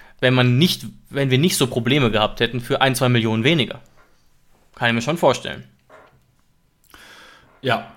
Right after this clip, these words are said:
Speaker 2: Äh, wie gesagt, es war jetzt sehr viel Meinung. Ähm, wir müssen ja auch, wir machen diesen Podcast ja auch deshalb, ne? Wir sagen etwas, das ist unsere Meinung, das kann am Ende stimmen,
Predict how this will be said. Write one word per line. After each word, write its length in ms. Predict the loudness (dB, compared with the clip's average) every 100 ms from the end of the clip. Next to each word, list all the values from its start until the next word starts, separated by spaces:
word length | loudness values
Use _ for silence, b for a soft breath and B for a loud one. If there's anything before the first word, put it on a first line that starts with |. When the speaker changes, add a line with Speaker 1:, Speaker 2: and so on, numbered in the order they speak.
| _ _ b b b b
Speaker 2:
Äh, 240 | 2 6 6
wie 80 | 4
gesagt, 360 | 4 4 2
es 120 | 0
war 120 | 2 2
jetzt 260 | 0 -10 -10
sehr 240 | 2 4
viel 340 | 4 2 2 0 -8 -20
Meinung. 760 | -6 0 2 4 2 0 -4 -10 -20 _
Ähm, 680 | -2 2 2 0 -6 -10 -20 -20 _ _ _ _
wir 240 | -4 0
müssen 280 | 2 0 0
ja 160 | 4 4
auch, 360 | 4 0 -8
wir 80 | -4
machen 260 | -2 -2 -2
diesen 220 | -4 -4
Podcast 600 | -4 -4 -2 -2 -2 -4
ja 400 | -2 0 -2 -6 _ _
auch 180 | -6 -6
deshalb, 480 | -6 -6 -2 -2 -2
ne? 220 | -2 -4 B B B _
Wir 100 | -6
sagen 320 | 0 2 2
etwas, 360 | -2 -4 -6 -6
das 100 | -8
ist 40 |
unsere 280 | -6 -6 -6
Meinung, 400 | -6 -6 -6 -6
das 160 | -8 -6
kann 180 | -4 -4
am 100 | -4
Ende 220 | -6 -6
stimmen, 440 | -6 -6 -6 -10